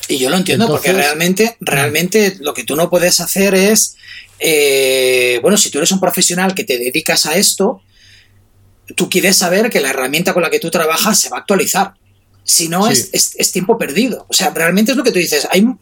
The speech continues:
Speaker 1: con el, con Final yo puedo trabajar tranquilamente durante muchos años. Yo, ¿eh? Eh, yo no estoy en un alt-, a un alto nivel,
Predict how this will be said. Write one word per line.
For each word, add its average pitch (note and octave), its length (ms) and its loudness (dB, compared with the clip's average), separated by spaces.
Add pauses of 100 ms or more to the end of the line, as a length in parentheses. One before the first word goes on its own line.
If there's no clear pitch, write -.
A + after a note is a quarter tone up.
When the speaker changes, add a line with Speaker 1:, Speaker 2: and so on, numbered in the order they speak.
(260)
Speaker 1:
con D#3 180 0
el, D#3+ 200 0
con E3+ 160 -2
Final C4+ 400 2
yo G#3 120 2
puedo A3 200 2
trabajar A3+ 500 0 (420)
tranquilamente A3 800 0
durante D#3+ 300 0
muchos F#3 280 0
años. - 420 -10
Yo, - 260 0
¿eh? C4+ 80 -2 (480)
Eh, D3+ 400 2
yo F#3+ 180 2
no A#3+ 100 2
estoy A3+ 240 2
en G#3 100 2
un G3+ 60 4
alt-, F#3+ 200 2
a F#3 80 0
un F#3+ 140 4
alto F#3+ 300 4
nivel, F3 520 2